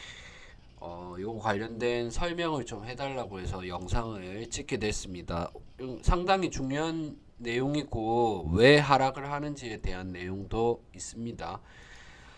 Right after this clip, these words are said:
<clears throat> 자, 일단은 가장 이슈가 되는 게 지비티씨입니다. 지비티씨.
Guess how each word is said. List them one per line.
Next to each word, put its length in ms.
<clears throat> 2250
자, 140
일단은 680
가장 340
이슈가 460
되는 260
게 100
지비티씨입니다. 840
지비티씨. 920